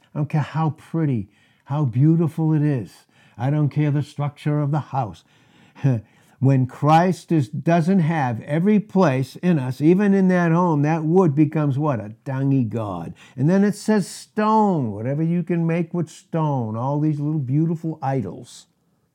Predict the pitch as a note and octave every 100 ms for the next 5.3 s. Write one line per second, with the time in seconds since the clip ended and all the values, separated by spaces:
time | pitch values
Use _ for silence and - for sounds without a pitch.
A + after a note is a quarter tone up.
0 | _ - B2+ D3 F#3 - _ _ F3+ G#3+
1 | F3 E3 D3+ B2 D3 B2+ B2+ A2+ - C3+
2 | C3 A#2 B2+ B2+ A#2+ A2+ A2 A#2 B2 B2+
3 | A#2+ A2+ G2+ - _ A#2 A#2 - B2+ C3
4 | C3+ C3+ C#3 C#3 D3 D#3 D#3+ C#3+ C3+ G3
5 | C#3 G#2 G2